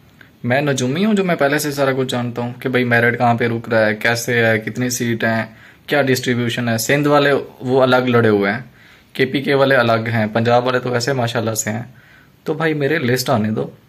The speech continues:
लिस्ट आने के बाद ही पता चलेगा। अब पहले से मैं कहाँ से सर्च करूँ?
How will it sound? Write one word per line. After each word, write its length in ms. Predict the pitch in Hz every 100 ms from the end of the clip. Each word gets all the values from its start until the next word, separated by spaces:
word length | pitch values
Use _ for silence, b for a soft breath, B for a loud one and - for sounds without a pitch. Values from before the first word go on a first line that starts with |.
| -
लिस्ट 240 | 113 117 131
आने 160 | 131
के 60 | 135
बाद 200 | 120 120
ही 60 | 147
पता 200 | 139 127
चलेगा। 480 | 117 113 147 143 - -
अब 120 | 127
पहले 340 | 123 123 127 151
से 140 | 156
मैं 160 | 147 143
कहाँ 200 | 147 147
से 120 | 139
सर्च 260 | - 104 -
करूँ? 220 | 110